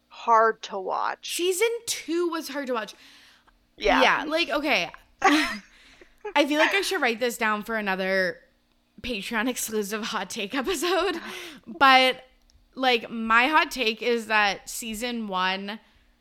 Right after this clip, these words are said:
Speaker 2: and the entire concept of H S M T M T S is fucking brilliant. And the way that they just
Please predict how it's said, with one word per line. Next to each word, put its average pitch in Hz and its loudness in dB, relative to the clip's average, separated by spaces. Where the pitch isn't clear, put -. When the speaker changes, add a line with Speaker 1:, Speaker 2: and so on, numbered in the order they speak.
Speaker 2:
and 269 4
the 247 -2
entire 233 -4
concept 226 -4
of 208 -6
H 214 -8
S 208 -6
M 190 -2
T 220 -6
M 180 -2
T 214 -8
S 175 -2
is 269 0
fucking 240 -4
brilliant. 240 -6
And 247 0
the 262 2
way 220 -2
that 320 -6
they 285 -6
just 220 -10